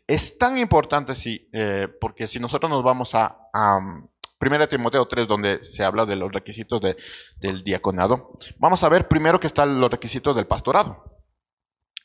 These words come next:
Y enseguida están los requisitos del diaconado. Así de importante es. Está el pastorado y está el diaconado. Así que la iglesia tiene que tener esas,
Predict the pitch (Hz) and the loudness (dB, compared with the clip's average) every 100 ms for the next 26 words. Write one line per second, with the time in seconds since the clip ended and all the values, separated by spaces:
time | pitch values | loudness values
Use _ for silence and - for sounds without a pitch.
0 | - 117 120 107 107 175 233 - - - | -10 -2 0 0 0 2 2 -2 -6 -6
1 | - 127 151 - 107 107 - 104 113 117 | 2 2 2 -4 -4 -4 -4 -14 -8 -4
2 | 95 92 95 - 85 - - - - - | -4 -2 -4 -6 -8 -10 -10 -8 -4 -2
3 | 131 123 - - 92 - - - - _ | 0 0 -2 -4 -6 -12 -16 -18 -18 _
4 | _ _ _ _ _ _ - - 90 87 | _ _ _ _ _ _ -10 -4 -4 -4
5 | - _ _ - - 117 185 196 - - | -14 _ _ -8 0 4 4 2 -4 -14
6 | - 95 - 107 117 - - 98 - - | -20 -18 -8 -6 -6 -8 -10 -8 -6 -8
7 | 76 107 - _ _ _ _ _ _ - | -10 -14 -18 _ _ _ _ _ _ -10
8 | 98 - 110 - 104 117 113 120 - 117 | -8 -4 -6 -2 0 0 0 -2 -2 -6
9 | 107 107 - - 95 95 98 - 101 98 | -6 -8 -10 -10 -8 -6 -8 -10 -6 -6
10 | - | -6